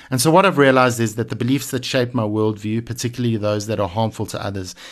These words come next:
needn't continue to harm people, both because I'm deconstructing some of those, but also because I'm holding on to the ones that champion love over everything else. Truth is,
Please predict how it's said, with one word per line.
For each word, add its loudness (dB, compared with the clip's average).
needn't 4
continue 2
to -6
harm -2
people, -10
both 4
because 0
I'm 2
deconstructing -2
some 0
of -2
those, -4
but 2
also 6
because -2
I'm 2
holding 0
on -2
to -10
the -4
ones -4
that -8
champion -4
love -4
over -2
everything -6
else. -8
Truth 2
is, -4